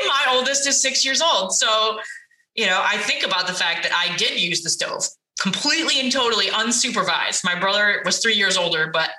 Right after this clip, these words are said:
I was better at cooking stuff. So I would cook stuff at six. And I think about, would I trust my kid to turn the stove on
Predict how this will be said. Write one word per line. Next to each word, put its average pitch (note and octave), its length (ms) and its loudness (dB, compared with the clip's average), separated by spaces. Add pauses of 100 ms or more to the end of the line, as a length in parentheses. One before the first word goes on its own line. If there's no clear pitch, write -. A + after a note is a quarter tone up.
I F3 220 -2
was E3 160 0
better E3 260 0
at D#3+ 340 0
cooking D3+ 360 -2
stuff. - 240 0
So D#3 180 0
I G3 200 2
would G3 140 -2
cook A#3 180 0
stuff C#3+ 340 0 (320)
at F3 180 -4
six. - 580 0 (140)
And G#3+ 120 0
I A3+ 120 0
think D#4+ 240 0
about, F3 440 0 (580)
would G#3+ 220 2
I F#3 160 2
trust G3 380 0
my F3+ 200 0
kid D#3+ 260 0
to D#3+ 100 -4
turn E3 200 0
the E3+ 80 -2
stove G3 460 2
on E3 500 0